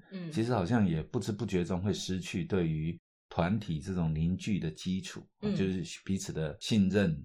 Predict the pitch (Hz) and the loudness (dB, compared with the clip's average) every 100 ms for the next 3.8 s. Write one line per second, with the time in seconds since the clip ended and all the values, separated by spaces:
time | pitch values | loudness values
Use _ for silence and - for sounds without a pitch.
0 | - - 175 165 170 80 80 - 90 82 | -14 -12 -10 -6 -4 -2 -4 -4 -4 -4
1 | - 95 - 101 85 92 87 92 82 - | -2 -2 0 -2 -2 -2 -2 -2 -4 -12
2 | _ - 98 80 98 85 85 80 78 - | _ -2 -2 0 -2 0 -4 -4 -6 -6
3 | 76 76 82 69 - _ - 80 | -8 -2 -2 -2 -12 _ -8 -8